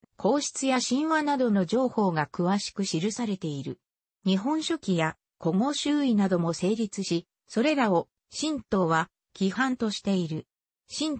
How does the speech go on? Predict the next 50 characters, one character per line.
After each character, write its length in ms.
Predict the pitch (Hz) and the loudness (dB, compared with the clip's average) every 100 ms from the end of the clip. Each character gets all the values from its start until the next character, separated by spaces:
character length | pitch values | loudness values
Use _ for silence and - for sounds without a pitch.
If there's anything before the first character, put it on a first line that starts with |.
| - | -2
道 200 | 220 190 | 0 2
の 200 | 170 - _ - | 2 0 _ -8
神 260 | 247 294 | -2 -2
と 140 | - 208 | 0 2
は 200 | 170 - _ - | 2 0 _ -10
自 220 | - 170 | -4 2
然 280 | 233 254 240 | 2 4 4
や 220 | 233 - _ - | 2 0 _ -2
人 220 | 180 254 | 2 4
間 220 | 254 247 | 4 4
や 120 | 233 226 | 2 4
動 220 | 180 240 | 4 4
物、 440 | 220 208 - 185 - _ - | 2 0 0 -2 -2 _ -6
植 340 | - 202 320 | -4 -2 0
物 260 | 330 - 233 | -2 0 0
を 80 | |
含 260 | 190 - 254 | 0 -4 -2
め 140 | 262 | -2
た 140 | - 180 | 0 0
万 220 | 180 269 | 0 2
物 280 | 240 - 196 | 0 0 0
の 120 | 180 | 2
中 280 | 185 202 180 | 2 0 0
で 120 | 156 | 2
も 200 | 147 156 - _ | 0 -2 -8 _
特 260 | 294 294 302 | -6 0 0
に 120 | 208 - | 0 0
優 160 | 202 | 0
れ 120 | 240 | 0
た 140 | 226 180 | 0 -2
徳 340 | 165 - 220 | -4 -2 0
を 40 | 202 | 2
持 160 | 196 | 0
ち、 300 | - 180 165 _ _ | -2 -4 -6 _ _
人 260 | - - 339 | -10 -2 0
々 200 | 330 254 | 2 0
が 180 | 202 160 | 2 2
恐 240 | 151 233 | 0 0
れ 120 | 262 262 | 0 0
慎 360 | - - - | -4 -8 -2
む 80 | 247 | 0
存 300 | 175 160 208 | 0 0 0
在 220 | 240 240 220 | 2 2 2
で 140 | 220 | 2
あ 80 | 214 | 2
る 120 | 208 | 0
と 140 | 185 | -4
考 320 | 170 165 202 202 | -2 0 2 2
え 160 | 175 | 0
る。 180 | 143 127 | -2 -8